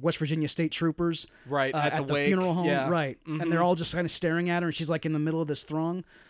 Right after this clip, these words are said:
Speaker 1: Jodie's so good in those scenes.
Speaker 2: She is.
Speaker 1: Um, like, and so vulnerable, but also, like, having to, like, gather her strength
Speaker 2: Yep.
Speaker 1: and, you know, tell those guys to leave.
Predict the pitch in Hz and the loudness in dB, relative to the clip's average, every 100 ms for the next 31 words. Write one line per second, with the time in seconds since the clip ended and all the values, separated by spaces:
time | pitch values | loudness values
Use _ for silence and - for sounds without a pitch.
0 | _ - 214 202 180 - 214 202 160 165 | _ 0 2 4 2 0 0 0 0 -2
1 | 139 127 - 151 127 101 - - 151 135 | -4 -6 -6 -6 -8 -10 -12 -6 -4 -2
2 | 110 98 151 143 131 156 151 - 190 - | -4 -4 -2 -2 -6 -4 -6 -4 -2 2
3 | 208 185 180 196 190 151 143 135 156 175 | 4 4 2 2 0 -2 -2 -2 0 -2
4 | - 165 143 143 - _ - 156 160 156 | -2 -2 -2 -6 -8 _ -4 -2 0 0
5 | 151 - _ _ 117 165 160 170 143 - | -2 -4 _ _ -4 -2 0 -2 -4 -6
6 | 160 160 190 - _ _ - 127 156 165 | -4 -4 -6 -14 _ _ -12 -6 -2 -2
7 | 156 156 165 156 151 156 139 139 135 139 | 0 -2 -2 -2 -2 -4 -4 -4 -4 -4
8 | 139 151 170 180 190 170 | -4 -2 0 0 -2 -6